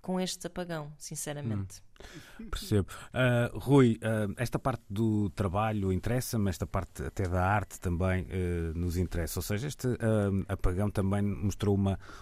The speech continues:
Speaker 2: uma certa fragilidade nossa, que falava a Ana, que é de facto de estarmos dependentes destas, eh, ferramentas, eh, e até pode ser, vamos lá pôr isto, eu odeio esta conversa um bocadinho maniqueísta entre o bem e o mal, mas, eh, do lado do bem, no sentido de usarmos,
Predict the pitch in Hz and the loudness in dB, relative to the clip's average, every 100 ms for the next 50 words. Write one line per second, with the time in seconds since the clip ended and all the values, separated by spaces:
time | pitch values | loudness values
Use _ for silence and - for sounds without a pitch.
0 | - 90 104 - 98 - - 101 82 92 | -6 -2 0 0 -2 -4 -2 0 2 2
1 | 87 90 82 120 165 90 - 87 87 87 | 2 2 4 2 2 -2 -2 0 2 2
2 | 90 104 113 - 90 90 78 - 95 98 | 2 2 0 -2 -2 -2 -6 -4 -2 -2
3 | - 127 117 - 98 101 - 113 101 104 | -4 -6 -4 0 2 2 0 4 4 4
4 | - 80 80 - 87 78 - 82 76 73 | 2 -2 -2 -2 -2 -2 -4 -6 -4 -4
5 | - 107 92 107 127 - - - - 107 | 2 4 4 2 0 -4 -16 -18 -4 0
6 | 98 95 - 104 90 - 98 - 82 - | 2 0 -2 -2 0 0 0 0 -2 -2
7 | 90 73 82 78 76 82 80 - 78 - | -2 -2 -4 -2 -2 -2 -4 -4 -6 -6
8 | - 71 - - - - - 78 78 80 | -10 -12 -14 -18 -14 -10 -4 0 2 4
9 | 82 78 80 - 76 76 78 76 80 78 | 2 0 -2 -2 -2 0 -2 -2 0 2
10 | 78 78 85 78 - 76 80 80 76 95 | 2 2 0 -2 -2 -2 0 0 2 4
11 | 120 98 139 76 73 - 80 78 - - | 6 6 4 0 -2 -4 -4 -4 -6 0
12 | 92 87 85 85 95 80 92 85 80 - | 2 2 2 2 2 4 6 4 0 0
13 | 82 92 73 78 82 78 92 82 76 - | -2 -2 0 2 2 4 4 4 0 -6